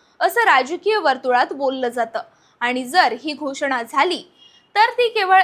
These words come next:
एका पक्षाच्या अंतर्गत बदलाची नाही,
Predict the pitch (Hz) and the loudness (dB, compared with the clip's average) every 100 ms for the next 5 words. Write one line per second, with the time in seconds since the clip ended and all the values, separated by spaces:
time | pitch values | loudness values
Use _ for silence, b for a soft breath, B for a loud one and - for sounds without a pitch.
0 | - 285 277 262 240 - 285 285 262 - | 2 -4 -4 -6 -8 -4 -4 -2 -4 -4
1 | 247 233 285 381 453 466 320 294 330 320 | -10 -4 -4 2 0 0 -2 -2 0 -2
2 | 330 311 240 320 294 | -2 -4 -4 -4 -8